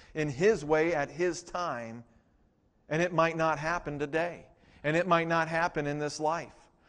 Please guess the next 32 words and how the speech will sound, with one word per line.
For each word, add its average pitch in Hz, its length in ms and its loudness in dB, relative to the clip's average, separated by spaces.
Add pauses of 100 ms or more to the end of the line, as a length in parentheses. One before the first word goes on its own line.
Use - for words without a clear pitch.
(180)
I 151 100 8
was, 147 280 4
uh, 131 320 4 (420)
reading 165 540 2
some 147 220 -4
stuff 151 340 4
recently, 151 420 0
and, 135 280 -2
and 131 260 -6
it 139 100 -6
was 131 160 -4
talking 160 360 2
about, 139 500 -2 (260)
uh, 123 280 0 (140)
it 156 60 -10
was 143 200 -6
about 147 280 0
Gerald 151 360 4
Ford 156 320 2
and 123 100 -4
his, 123 260 -8 (320)
uh, 110 280 -8 (1300)
pardon 151 540 4
of 123 380 -2 (380)
President 143 460 -2
Nixon, 160 320 -12 (1040)
and 135 140 -4
how 147 520 2
when 143 140 -2
he 147 120 -2
did 165 320 2
it, 117 280 -4